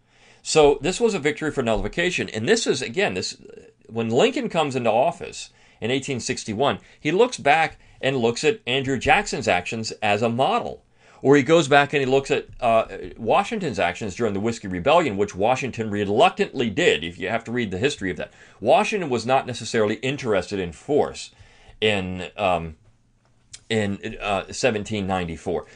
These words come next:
But Andrew, uh, uh, I'm sorry, Alexander Hamilton was, and which is why Washington eventually con-, conceded, "Okay, we'll use force, but you go out and do all the dirty work, Hamilton. I'm, I'm not gonna do this." So, uh, this was the interesting part, of course, of the Whiskey Rebellion, and,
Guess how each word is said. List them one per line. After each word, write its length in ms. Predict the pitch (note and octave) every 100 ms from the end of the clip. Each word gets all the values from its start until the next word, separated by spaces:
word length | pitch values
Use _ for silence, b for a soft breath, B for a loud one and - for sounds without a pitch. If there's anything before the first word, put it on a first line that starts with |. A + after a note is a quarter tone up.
| B -
But 80 |
Andrew, 320 | C3+ E3 D3+ -
uh, 60 |
uh, 220 | G#2 F2+ F2
I'm 100 | G2+
sorry, 240 | F#2+ F2+
Alexander 440 | A2 C#3+ B2 B2+ A2+
Hamilton 420 | E3 E3 C3+ B2+
was, 480 | F3+ G#3+ - - - b b -
and 100 | G#2+
which 140 | A#2+
is 120 | B2
why 220 | F#2+ G#2 G#2
Washington 500 | F#2+ G#2+ G#2 G#2+ F2+
eventually 400 | F#2 F2 G2 F2+
con-, 300 | - - -
conceded, 600 | - F2 - G#3+ G2+ -
"Okay, 280 | A2+ F#2 D#2+
we'll 200 | F#2+ G#2+
use 260 | B2 A#2
force, 360 | - B2 F2+ - b -
but 180 | A2
you 220 | G#2 E3+ F3
go 180 | D#3+
out 140 | C#3 B2
and 100 | A2+
do 80 | A#2+
all 140 | G#2+
the 80 | F#2+
dirty 200 | C3+ A2+
work, 220 | F#2 E2+
Hamilton. 380 | E2+ E2+ E2 F2
I'm, 240 | G2 G#2 -
I'm 200 | F#2 F#2+
not 220 | G#2 A2 G#2+
gonna 180 | F2+
do 160 | F2 G2
this." 320 | - - - _ B B B B
So, 380 | - C#3 B2+ G#2
uh, 140 | A#2
this 240 | A2+ G3+ A3+
was 280 | G3+ C#3+
the 140 | B2+ B2
interesting 680 | B2+ C3+ C3 A#2 - G2+ F2
part, 340 | F#2 F2 E2
of 120 | F2+
course, 360 | - E2+ D2+ - b b
of 180 | - F2
the 60 | F2+
Whiskey 280 | A2 - A2+
Rebellion, 480 | G#2 F#2+ F2+ F2+
and, 220 | F2 E2+